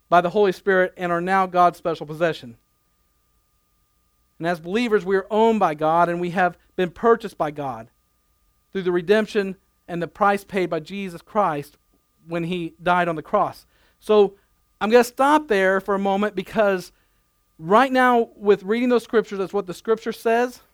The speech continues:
but there's meaning in that that is taking, taken in different directions depending on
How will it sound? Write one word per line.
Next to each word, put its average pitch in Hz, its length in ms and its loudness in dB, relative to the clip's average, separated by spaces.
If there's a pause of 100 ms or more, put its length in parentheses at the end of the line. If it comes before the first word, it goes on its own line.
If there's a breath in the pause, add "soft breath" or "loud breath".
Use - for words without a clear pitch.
(580)
but 180 140 -6
there's 208 260 2
meaning 208 640 -2 (600)
in 220 200 0
that 208 240 0
that 196 200 -2
is 185 180 -6
taking, 196 540 0 (120)
taken 208 320 -4
in 160 140 -10
different 196 340 -4
directions 165 640 -4 (420)
depending 208 440 -2
on 165 280 -4